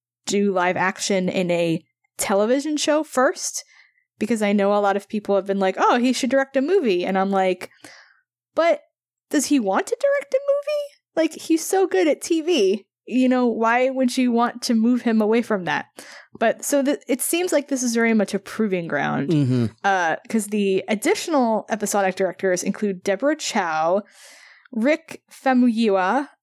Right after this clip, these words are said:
Speaker 1: uh, um, Bryce Dallas Howard, and Taika Waititi. <laughs> And I saw that last name and flipped out.
Speaker 2: I wanna believe this one is, "Hey, Taika, come do it. Come on,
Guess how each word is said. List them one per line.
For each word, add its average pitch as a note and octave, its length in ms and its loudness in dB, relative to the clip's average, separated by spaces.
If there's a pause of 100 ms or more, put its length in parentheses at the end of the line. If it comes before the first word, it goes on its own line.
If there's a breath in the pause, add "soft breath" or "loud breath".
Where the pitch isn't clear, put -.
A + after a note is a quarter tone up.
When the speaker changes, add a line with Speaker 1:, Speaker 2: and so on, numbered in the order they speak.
Speaker 1:
uh, G3 380 2 (680)
um, F3+ 480 0
Bryce B3+ 300 0
Dallas C4 300 0
Howard, G#3+ 600 2
and G#3+ 640 2 (580 loud breath)
Taika A3 720 0
Waititi. C#4+ 1200 0
<laughs> - 300 -4
And A#3+ 160 4
I D4+ 260 4
saw D4 340 2
that C#4 280 4 (240)
last C#4+ 360 2
name C#4+ 540 4
and F3+ 560 -2
flipped F#3+ 1040 0 (380)
out. F3+ 280 0
Speaker 2:
I F3+ 80 2
wanna A3 200 2
believe C#3 340 2
this B2+ 220 0
one C3 100 2
is, A#2+ 140 0
"Hey, C#3 140 -2
Taika, B2+ 320 -2
come F#3+ 140 0
do F#3+ 140 0
it. D#3 100 -8
Come E3+ 140 0
on, A2+ 220 -2